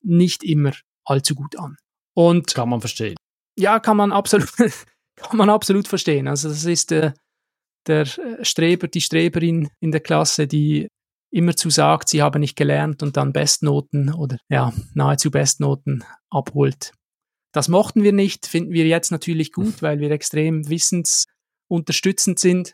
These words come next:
Speaker 1: aber haben wir natürlich damals in der Schule nicht gemacht. Jedenfalls,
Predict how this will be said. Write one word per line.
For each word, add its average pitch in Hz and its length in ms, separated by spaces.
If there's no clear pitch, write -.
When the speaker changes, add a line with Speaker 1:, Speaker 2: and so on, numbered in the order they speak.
Speaker 1:
aber 131 260
haben 135 240
wir 143 80
natürlich 139 360
damals 135 420
in 135 60
der 139 80
Schule 175 260
nicht 139 200
gemacht. - 320
Jedenfalls, 165 760